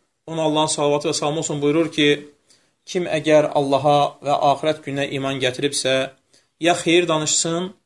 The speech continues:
ya da sussun." Ya xeyir danışsın, ya da sussun. Danışıqlar, qardaşlar, üç qismdədir. Əməllər kimi. Var xeyirlisi,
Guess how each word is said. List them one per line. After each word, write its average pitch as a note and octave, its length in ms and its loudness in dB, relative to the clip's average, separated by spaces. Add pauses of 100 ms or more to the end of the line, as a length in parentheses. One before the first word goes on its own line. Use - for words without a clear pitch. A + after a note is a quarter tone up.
(160)
ya D3+ 140 -8
da D3 60 -4
sussun." - 420 -10 (1300)
Ya C#3+ 80 -10
xeyir D#3+ 300 -4
danışsın, F3 580 -4 (440)
ya F3 100 -6
da F3+ 60 2
sussun. C3 440 -6 (280)
Danışıqlar, G3+ 500 2
qardaşlar, F#3 420 4 (120)
üç - 200 -8
qismdədir. D3 480 0 (680)
Əməllər D3+ 440 2
kimi. A2+ 220 -14 (1400)
Var F3 260 6 (200)
xeyirlisi, E3 680 2